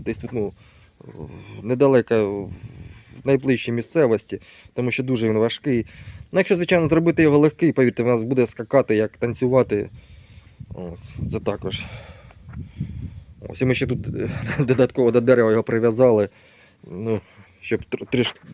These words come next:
трішки убезпечити, на пеньку там його, е, ця хамера сперли, ну, поки стоїть. На, на, на прицепі, на, на болтах все стоїть жорстко.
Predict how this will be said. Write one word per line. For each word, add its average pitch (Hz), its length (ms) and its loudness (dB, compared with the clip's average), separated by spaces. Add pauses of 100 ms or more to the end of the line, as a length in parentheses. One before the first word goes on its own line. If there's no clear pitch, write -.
трішки 127 320 -2
убезпечити, 120 520 0
на 110 80 -2
пеньку 120 300 -8
там 110 180 -4
його, 107 260 -4 (800)
е, 95 300 -10 (500)
ця 123 180 -6
хамера 113 420 -2
сперли, 101 540 -4 (300)
ну, 101 300 -14 (840)
поки 120 240 -8
стоїть. 110 320 -4
На, 117 120 0
на, 143 140 4
на 147 140 -2
прицепі, 147 380 -6
на, 117 120 -2
на 113 120 0
болтах 120 420 0 (340)
все 117 160 -4
стоїть 110 260 -4
жорстко. 101 500 -8